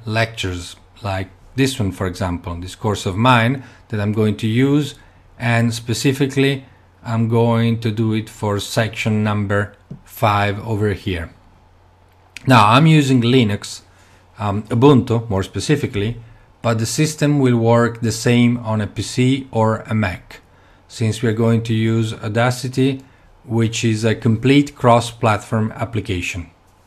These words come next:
Step one is go to the Audacity website if you don't already have the software installed, uh, download it. You see here it's available for Windows,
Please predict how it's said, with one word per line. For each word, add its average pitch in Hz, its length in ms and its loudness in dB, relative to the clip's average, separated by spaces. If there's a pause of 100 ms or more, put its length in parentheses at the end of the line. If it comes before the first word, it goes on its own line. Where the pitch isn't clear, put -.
(720)
Step 151 300 4
one 139 340 6 (300)
is 110 200 -2
go 110 200 4
to 110 220 2
the 104 320 -2 (920)
Audacity 117 480 0
website 104 560 0
if 151 140 -2
you 107 80 -4
don't 101 120 0
already 101 280 -2
have 98 360 -6
the 95 220 -6
software - 480 -4
installed, 143 540 0 (460)
uh, 110 160 -2
download 123 520 4
it. 175 120 2 (460)
You 117 100 -6
see 117 180 -2
here 117 220 2
it's 110 180 -2
available 107 520 -2
for 104 220 -2
Windows, 131 540 2